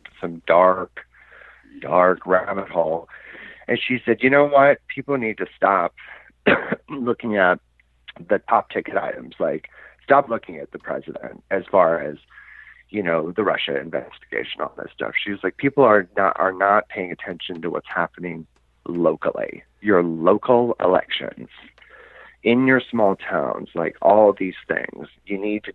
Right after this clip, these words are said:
deal with that, because that's what happens, is that we're looking at the things that,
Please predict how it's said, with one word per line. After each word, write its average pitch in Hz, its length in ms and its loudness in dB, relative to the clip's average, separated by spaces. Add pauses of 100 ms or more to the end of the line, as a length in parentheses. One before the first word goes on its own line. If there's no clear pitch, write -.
deal 87 200 -6
with 87 120 -4 (140)
that, 80 220 -4 (360)
because 90 520 2 (840)
that's 107 260 2
what 127 120 -2
happens, 80 720 -4 (120)
is 98 160 -8
that 87 180 0
we're 104 120 4
looking 104 260 -2
at 92 140 -6
the 90 80 -12
things 92 300 -6 (100)
that, 85 180 -2